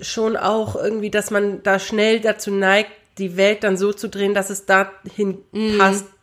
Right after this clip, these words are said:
Speaker 1: was einem gelegt wurde. Und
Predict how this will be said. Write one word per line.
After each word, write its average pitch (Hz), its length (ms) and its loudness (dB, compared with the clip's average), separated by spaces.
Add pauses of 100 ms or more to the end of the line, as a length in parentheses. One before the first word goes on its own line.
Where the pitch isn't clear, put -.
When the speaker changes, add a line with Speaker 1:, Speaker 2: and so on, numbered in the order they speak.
(120)
Speaker 1:
was 185 220 -2
einem 180 260 -2
gelegt 180 460 0
wurde. 175 540 2 (720)
Und 175 640 0